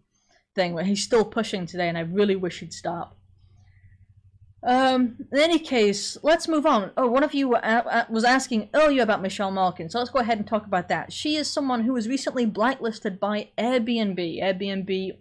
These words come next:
um, for the internationals, 'cause I don't think it's international, um, is a site where you can put up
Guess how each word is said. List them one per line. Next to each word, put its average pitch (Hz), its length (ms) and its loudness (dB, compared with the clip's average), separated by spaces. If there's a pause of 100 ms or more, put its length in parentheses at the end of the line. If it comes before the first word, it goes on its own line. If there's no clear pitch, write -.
(180)
um, 180 400 -2 (460)
for 190 100 -2
the 185 140 -6
internationals, 190 640 -4
'cause 175 80 -6
I 165 60 -4
don't 175 180 -10
think 208 160 -10
it's 165 160 -12
international, - 680 -12 (420)
um, 185 480 0
is 196 420 0 (400)
a 196 100 0
site 196 460 -4
where 185 100 -2
you 175 160 -4
can 180 240 -6
put 196 220 -6
up 190 160 -2